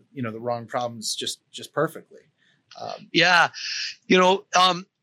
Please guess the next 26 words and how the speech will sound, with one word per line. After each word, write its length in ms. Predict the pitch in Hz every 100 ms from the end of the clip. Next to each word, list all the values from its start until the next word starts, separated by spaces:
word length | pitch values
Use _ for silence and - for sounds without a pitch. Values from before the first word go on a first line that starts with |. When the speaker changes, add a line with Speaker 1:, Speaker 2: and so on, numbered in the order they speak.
| _ _ _ _ _
Speaker 2:
doing 260 | 220 262 277
things 480 | - - 233 240 208
that 140 | 185
shouldn't 380 | - 220 202 196
be 100 | 185
done 300 | 165 170 180
efficiently 800 | 151 - 170 - 196 196 202 196 _ _
is 220 | 156 139 -
one 180 | 165 175
of 80 |
the 80 | 147
worst 420 | 143 165 175 -
things 280 | 180 165 156
that 220 | 147 143
you 60 | 151
can 180 | 143 135
do 220 | 139 139
as 160 | 123 123
a, 80 | - _ -
as 140 | 135
a 60 | 131
business 440 | - 120 120 104
owner. 300 | 113 107 92 _ _
Speaker 1:
Yeah. 140 | 101 101 _
Speaker 2:
You 60 | 131
know, 160 | -